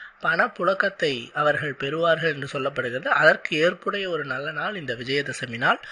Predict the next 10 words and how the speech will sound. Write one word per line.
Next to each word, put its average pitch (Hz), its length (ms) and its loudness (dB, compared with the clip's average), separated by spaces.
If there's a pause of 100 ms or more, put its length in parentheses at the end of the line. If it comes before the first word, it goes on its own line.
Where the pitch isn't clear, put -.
(240)
So, 143 200 -8
விஜயதசமி 202 680 0
நாள்ல 165 280 0
கட்டாயமாக 175 800 -2
நீங்கள் 180 320 -6
வாங்க 147 360 -6
வேண்டிய 151 340 -4
ஐந்து 165 500 -2
பொருட்களையும் 175 580 -2
நான் 131 200 -4